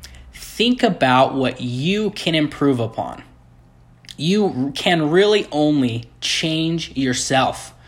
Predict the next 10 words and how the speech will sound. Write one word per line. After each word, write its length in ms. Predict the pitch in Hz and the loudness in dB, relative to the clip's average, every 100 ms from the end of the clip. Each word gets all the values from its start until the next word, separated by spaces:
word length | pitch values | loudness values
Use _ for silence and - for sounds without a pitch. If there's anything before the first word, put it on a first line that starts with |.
| - - - | -20 -20 -18
So 280 | - - 190 | -10 0 2
make 520 | 165 156 170 233 247 | 2 2 2 2 0
the 60 | - | -8
changes 600 | - - 147 135 123 143 | -4 -2 0 0 0 -4
today 500 | - 180 127 104 107 | -4 -6 -4 -6 -6
to 140 | 123 135 | -6 -8
be 240 | 123 127 | 0 0
a 60 | 127 | 0
better 440 | 127 110 147 165 - | -4 -4 -4 -6 -6
teammate. 720 | - - 240 226 139 - | -8 -2 0 0 -2 -8